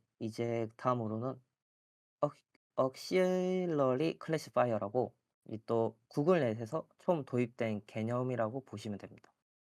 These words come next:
이게 트레이닝을 잘 도와주도록 도와-, 잘하도록 도와주는 보조 역할인데요.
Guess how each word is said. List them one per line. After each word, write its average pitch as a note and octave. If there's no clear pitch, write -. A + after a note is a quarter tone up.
이게 B2
트레이닝을 D#3+
잘 A2
도와주도록 A#2
도와-, G#2+
잘하도록 C3+
도와주는 G#2+
보조 A#2
역할인데요. A2